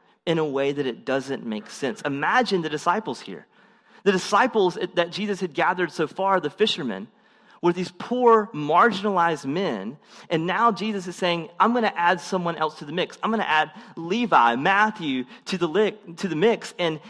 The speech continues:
he is a tax collector who's wealthy, he's upper class, he's hated on by his fellow Jews.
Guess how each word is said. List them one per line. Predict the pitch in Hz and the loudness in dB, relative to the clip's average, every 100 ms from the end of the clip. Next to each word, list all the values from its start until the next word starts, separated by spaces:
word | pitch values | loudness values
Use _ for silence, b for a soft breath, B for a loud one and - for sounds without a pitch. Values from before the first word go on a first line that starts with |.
| B | B
he | - 233 240 | 0 0 2
is | 175 156 143 135 - | 4 4 4 0 -6
a | 156 | -8
tax | - 220 247 - | 0 2 2 -2
collector | - 131 113 - 131 | -6 -4 -4 -4 -4
who's | 143 160 - B | -2 -2 -4 B
wealthy, | 147 147 208 220 175 160 | -2 4 4 4 -2 -4
he's | 147 139 - | -4 -4 0
upper | 190 220 233 | 0 2 0
class, | 220 156 135 131 147 - B B | 0 2 4 2 -2 -12 B B
he's | 180 165 156 | -4 -2 -4
hated | 160 - 214 233 | -4 4 4 6
on | 190 170 160 | 6 6 6
by | 147 | 2
his | 143 - | 2 -2
fellow | 170 156 135 | -2 2 0
Jews. | 120 120 101 92 - | -2 -6 -6 -10 -16